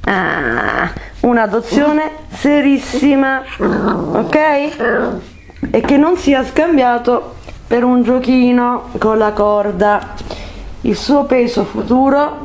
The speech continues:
non supererà i cinque, sei chili, d'accordo? Adesso, me, siccome mi rendo conto che è un, era il più brutto dei video che potevo fare, proprio a livello espressivo verbale,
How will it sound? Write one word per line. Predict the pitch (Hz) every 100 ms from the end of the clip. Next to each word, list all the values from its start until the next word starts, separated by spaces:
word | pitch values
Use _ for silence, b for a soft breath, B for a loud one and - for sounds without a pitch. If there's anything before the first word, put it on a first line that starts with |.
| - - 160 -
non | 214 214
supererà | 208 - 214 254 285 233 233 - - B B B B B
i | 240
cinque, | 240 226 226 208 226
sei | 226 226
chili, | 226 226 220 208 220 233 - - - - - - - - -
d'accordo? | - - 262 269 247 269 311 - - B B B B B -
Adesso, | 208 214 214 - 196
me, | 208 220
siccome | - 196 233 247 214 -
mi | - 190
rendo | 196 196
conto | 190 226 233
che | 185 175
è |
un, | 180 180 170 240 - 156
era | 190 202
il | 214
più | 214 247
brutto | 233 294
dei | 247 233
video | 262 240
che | 220
potevo | 208 220 254 226
fare, | - 208 185 180
proprio | 214 196 202 - B B B
a | -
livello | 202 220 233
espressivo | 220 - 208 208 - 247 233
verbale, | 202 208 185 214 190 175 202